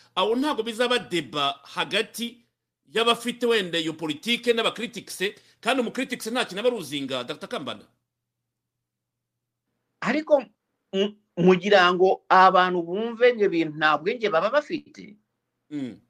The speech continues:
Speaker 2: Abantu ba-, ba-, bazi ubwenge bakavuga ati, "Ya, uriya ni bure, no wasakuza ni bure. Uriya afite, afite ikintu watanga." Erega tugombye kumenya ko abantu bumve ibyo biganiro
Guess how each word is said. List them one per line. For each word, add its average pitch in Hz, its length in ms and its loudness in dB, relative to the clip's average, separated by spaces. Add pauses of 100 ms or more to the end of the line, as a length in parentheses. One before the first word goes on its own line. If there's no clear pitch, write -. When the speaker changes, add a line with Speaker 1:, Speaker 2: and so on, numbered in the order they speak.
Speaker 2:
Abantu 294 420 4
ba-, 294 160 4
ba-, 277 220 6
bazi 262 320 2
ubwenge 285 320 -4
bakavuga 254 440 0
ati, 185 240 2
"Ya, 175 440 2 (120)
uriya 190 320 0
ni 135 120 -6
bure, 127 280 -2
no 135 200 -4
wasakuza 135 840 -2
ni 123 160 -12
bure. 98 440 -10 (240)
Uriya 214 760 -2 (160)
afite, 240 480 -6 (200)
afite 208 460 -4
ikintu 190 320 -2
watanga." 170 840 0 (200)
Erega 254 300 0
tugombye 226 400 -12
kumenya 226 420 -6
ko 269 240 -6
abantu 180 440 2
bumve 262 360 -4
ibyo 214 200 -4
biganiro 139 1040 -4